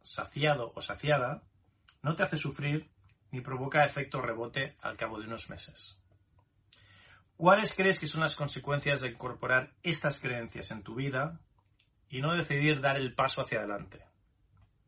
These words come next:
Siento decirte que pasan por seguir ganando peso como has estado ganando peso hasta ahora. Al principio puede que sea imperceptible,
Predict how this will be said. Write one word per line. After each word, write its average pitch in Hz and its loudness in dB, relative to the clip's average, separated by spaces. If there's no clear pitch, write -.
Siento 147 0
decirte 165 2
que 120 -8
pasan 147 0
por 143 0
seguir 120 -10
ganando 135 -2
peso 151 -2
como 120 -2
has 113 -4
estado 127 0
ganando 117 -2
peso 117 -2
hasta - -2
ahora. - -6
Al 131 2
principio 185 2
puede 185 8
que 170 2
sea 185 6
imperceptible, 151 0